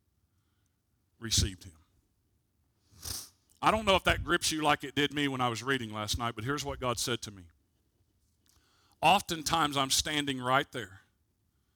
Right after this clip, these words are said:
waiting to get in the midst, to calm the storm.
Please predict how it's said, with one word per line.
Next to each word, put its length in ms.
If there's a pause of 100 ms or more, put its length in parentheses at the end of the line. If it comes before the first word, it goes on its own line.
(480)
waiting 380
to 120
get 180
in 100
the 60
midst, 600 (1120)
to 80
calm 320
the 60
storm. 260